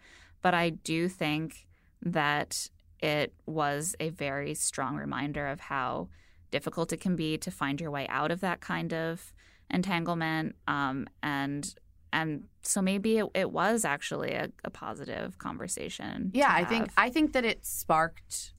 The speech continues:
Speaker 2: I would argue that it did spark a positive dialogue and spark some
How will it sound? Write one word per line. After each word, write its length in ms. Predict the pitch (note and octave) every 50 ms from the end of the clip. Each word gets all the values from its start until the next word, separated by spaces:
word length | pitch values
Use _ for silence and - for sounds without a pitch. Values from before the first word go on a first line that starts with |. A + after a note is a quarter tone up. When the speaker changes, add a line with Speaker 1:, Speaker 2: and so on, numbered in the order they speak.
| - - - -
Speaker 2:
I 140 | - G#3+ A3+
would 120 | B3+ C4+ A#3
argue 220 | G#3+ A3 G#3+ A3 G3
that 120 | G3 F3+
it 140 | E3+ D#3+ -
did 280 | - D3+ D#3 E3+ D#3+
spark 440 | - - - - - C#3 D3 D#3 -
a 60 | D#3+
positive 520 | C#3+ - - C#3+ D3 C#3+ D3 D3 C#3+ C#3 C#3+
dialogue 560 | - C3+ G#2+ A#2 C#3+ D3+ D#3+ E3 F3 F3+ F3
and 140 | E3 C#3+ C#3+ -
spark 340 | - - C#3 C3 C3+ -
some 400 | - - D#3+ D3 C#3+ C#3 C#3 C3